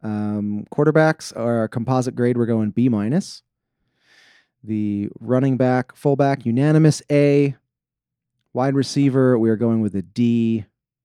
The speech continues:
Maybe I was harsh with the F. I feel like a D is fair. Uh, tight end, we're going D.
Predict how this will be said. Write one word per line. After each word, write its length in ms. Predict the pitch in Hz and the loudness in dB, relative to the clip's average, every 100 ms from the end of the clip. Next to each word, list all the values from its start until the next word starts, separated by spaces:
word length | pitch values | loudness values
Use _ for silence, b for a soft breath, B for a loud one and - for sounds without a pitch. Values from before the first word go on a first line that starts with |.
| _ _ _ 185 | _ _ _ -8
Maybe 140 | 175 | -4
I 40 | |
was 120 | 104 - | -4 -4
harsh 220 | 92 - | -8 -8
with 100 | 95 | -10
the 120 | 85 | -10
F. 140 | 82 - | -12 -12
I 40 | 120 | -2
feel 140 | 170 | -2
like 120 | 139 | 0
a 40 | 101 | -4
D 180 | 101 87 | -6 -8
is 120 | - | -8
fair. 380 | - 87 - - _ b b b b b | -8 -8 -8 -14 _ b b b b b
Uh, 180 | 113 107 | -6 -6
tight 260 | - 170 175 | -2 2 4
end, 540 | 160 160 156 156 135 _ _ _ _ _ | 4 4 4 2 -2 _ _ _ _ _
we're 180 | 131 127 | 2 2
going 360 | 123 117 113 - | 4 2 0 2
D. 560 | 151 151 143 139 135 | 4 6 6 4 2